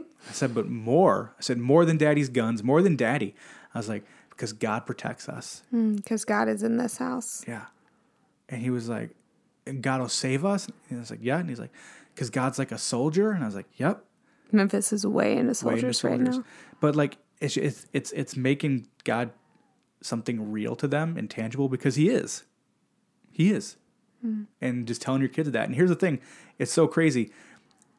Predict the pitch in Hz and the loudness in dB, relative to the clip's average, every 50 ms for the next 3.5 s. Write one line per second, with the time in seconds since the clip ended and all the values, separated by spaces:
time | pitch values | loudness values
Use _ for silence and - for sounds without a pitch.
0 | _ _ _ - 120 120 117 120 135 143 151 147 139 - 156 147 143 127 120 - | _ _ _ -8 -6 -2 2 4 6 6 6 6 4 2 0 0 2 0 0 0
1 | 143 135 123 127 135 143 143 147 - - _ _ _ _ _ _ _ _ _ _ | 0 -2 0 0 0 0 0 0 -2 -6 _ _ _ _ _ _ _ _ _ _
2 | _ _ _ _ _ _ _ - 123 113 120 123 113 113 110 101 117 113 113 113 | _ _ _ _ _ _ _ -4 -2 0 0 2 2 0 0 -2 -2 -4 -2 -4
3 | 117 120 117 - - - - - - | -4 -6 -6 -6 -8 -8 -8 -10 -14